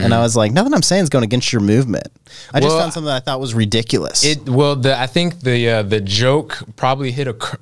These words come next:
Speaker 1: a nerve because it felt a little disre-, like, um, condescending, or like you were, um, not being, uh, like you were dismissive of, uh,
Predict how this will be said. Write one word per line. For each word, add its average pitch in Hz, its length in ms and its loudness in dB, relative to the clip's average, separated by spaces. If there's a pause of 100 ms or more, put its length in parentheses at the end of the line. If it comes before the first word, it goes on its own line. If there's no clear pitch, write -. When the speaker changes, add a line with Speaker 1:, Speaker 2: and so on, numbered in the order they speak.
Speaker 1:
a 98 120 0
nerve 117 680 2
because 101 360 -2
it 98 120 -2
felt - 580 -4
a 107 60 -10
little 131 360 2 (480)
disre-, 131 320 -2
like, 104 220 0 (240)
um, 82 540 -2 (600)
condescending, 156 640 -4
or 113 60 -2
like 113 200 -2
you 127 120 4
were, 117 200 4
um, 90 600 -2 (880)
not 147 180 0
being, 120 300 0 (1700)
uh, 98 440 0
like 110 140 -2
you 147 60 4
were 120 60 2
dismissive 113 840 -4 (180)
of, 104 920 -2
uh, 90 680 0